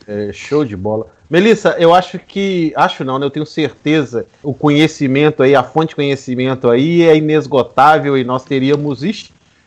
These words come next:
pra conversar muito. Então, eu já queria já de antemão te convidar pra um, um, um próximo episódio, né? Pra isso também não ficar muito longo. E agradecer muito a sua presença.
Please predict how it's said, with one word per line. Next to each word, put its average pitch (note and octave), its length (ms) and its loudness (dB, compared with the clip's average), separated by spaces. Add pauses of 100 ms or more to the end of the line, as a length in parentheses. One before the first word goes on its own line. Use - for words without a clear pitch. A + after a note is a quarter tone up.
(160)
pra D3 460 6
conversar C#3+ 480 -2
muito. C3+ 220 -6
Então, E3 100 -2
eu E3+ 40 -2
já G#3+ 100 0
queria G3 360 2
já F3+ 160 2
de F3 200 0
antemão F#3 540 -2
te D#3+ 120 -12
convidar C#3+ 600 2
pra B2 460 4 (220)
um, C#3+ 320 -8
um, C#3 380 -4
um C#3+ 120 -4
próximo C#3 520 0
episódio, B2+ 680 0
né? D#3+ 320 -2
Pra C3 140 0
isso C3 180 -6
também B2+ 240 0
não C3+ 100 -4
ficar B2 320 -2
muito B2+ 280 -4
longo. B2+ 440 0 (500)
E D3+ 800 0
agradecer D3 540 2
muito D#3+ 280 -2
a D#3+ 40 -2
sua D3 180 0
presença. C#3+ 600 -2